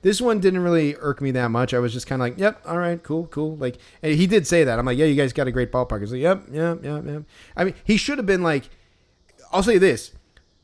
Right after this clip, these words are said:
Who the fuck doesn't say, like, "Oh, well, you guys got a great ballpark"? Like, it's like,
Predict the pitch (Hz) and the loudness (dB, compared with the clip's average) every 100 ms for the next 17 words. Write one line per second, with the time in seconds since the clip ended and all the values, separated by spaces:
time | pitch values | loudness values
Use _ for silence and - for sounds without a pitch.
0 | _ - 196 180 302 254 254 202 214 190 | _ -14 -4 0 2 2 2 4 2 2
1 | 180 170 139 - 170 160 131 180 220 165 | 2 2 0 0 4 4 6 2 4 2
2 | 107 120 110 98 101 110 95 92 92 85 | 2 -4 -4 -6 -6 -6 -8 -4 -6 -2
3 | 156 170 175 202 | -2 -2 0 0